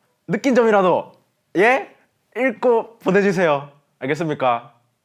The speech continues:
약인 보아스 분들 꼭 셀장님께 톡 주세요. 자, 삼 번. 호칭 정리. 약인이들 꼭 메모해도 이거, 이거 중요해, 이거. 이 시험에 나와, 이거.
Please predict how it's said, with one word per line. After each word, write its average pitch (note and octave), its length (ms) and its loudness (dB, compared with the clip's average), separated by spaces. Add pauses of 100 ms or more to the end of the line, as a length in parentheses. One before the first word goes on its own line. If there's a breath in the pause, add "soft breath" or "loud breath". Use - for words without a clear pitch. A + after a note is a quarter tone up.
(240)
약인 D#3+ 200 -2
보아스 F3+ 240 -2
분들 D#3+ 480 -4 (760)
꼭 A3+ 420 -4
셀장님께 D#3 800 -4 (2750)
톡 - 180 -12
주세요. - 260 -16 (1700)
자, F#2+ 140 -16
삼 C3 240 -10
번. F#3+ 200 0 (520)
호칭 D#3+ 260 -6
정리. G3+ 480 -2 (380)
약인이들 E3 540 -2
꼭 A3 360 -4 (380)
메모해도 D#3+ 560 -2
이거, C3 220 -4
이거 D3+ 80 -6
중요해, C#3+ 420 -4
이거. A2 280 -2
이 A2+ 60 -8
시험에 C#3 220 -8
나와, G#2 240 -4
이거. G2 360 -8